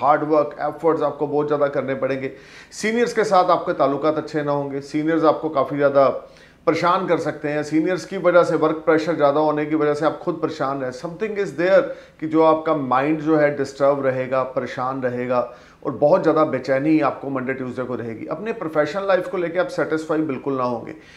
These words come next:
आप job में हैं तो भी आप satisfy नहीं हैं, आप business में हैं तो भी आप satisfy नहीं हैं। Monday, Tuesday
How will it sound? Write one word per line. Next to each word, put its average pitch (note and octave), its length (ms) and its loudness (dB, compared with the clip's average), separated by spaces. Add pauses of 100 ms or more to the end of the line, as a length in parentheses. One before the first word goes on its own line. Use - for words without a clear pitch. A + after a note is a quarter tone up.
(160)
आप D3+ 220 2
job D#3+ 300 6
में F#3+ 80 2
हैं F#3 280 2
तो C3 100 -2
भी C#3 140 0
आप D3+ 120 4
satisfy D3 520 -4
नहीं C#3+ 280 -4
हैं, C#3+ 80 -6
आप C3+ 240 -2
business D3+ 340 -4
में D#3+ 120 -2
हैं D3+ 240 -2
तो B2 140 -2
भी C#3+ 120 -2
आप C#3+ 120 0
satisfy C#3 520 -4
नहीं C3+ 240 -8
हैं। B2+ 140 -10 (320)
Monday, D#3+ 320 4
Tuesday F3 540 0